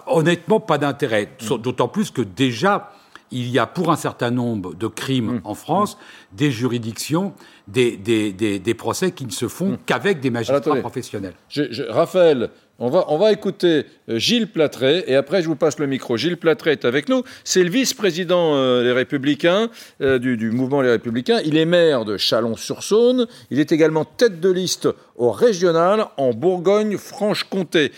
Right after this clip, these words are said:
Speaker 2: Ça n'est pas rien dans le parti L R, Gilles Platré.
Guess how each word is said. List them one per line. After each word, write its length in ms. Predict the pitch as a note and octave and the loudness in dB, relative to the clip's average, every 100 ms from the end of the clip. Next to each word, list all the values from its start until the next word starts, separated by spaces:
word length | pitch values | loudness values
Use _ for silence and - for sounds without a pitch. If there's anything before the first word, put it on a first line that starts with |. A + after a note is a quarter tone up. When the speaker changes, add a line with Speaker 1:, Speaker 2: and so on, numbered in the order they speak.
| - | -12
Speaker 2:
Ça 220 | - E3 | -4 -2
n'est 160 | D#3 G#3 | 2 0
pas 340 | G#3 F3+ D#3+ | 2 0 2
rien 400 | F#3+ C4 C#4 F#3 - _ C3+ | 4 4 4 2 -4 _ -2
dans 140 | D3 | 0
le 60 | C3 | 2
parti 460 | - - - D#3+ | 0 -2 -2 -2
L 360 | D#3 D#3+ D#3+ C#3 | 2 4 4 2
R, 100 | G2+ | 0
Gilles 200 | G#2+ C3+ | -2 -2
Platré. 420 | C#3+ C3 - B2 | 0 0 2 0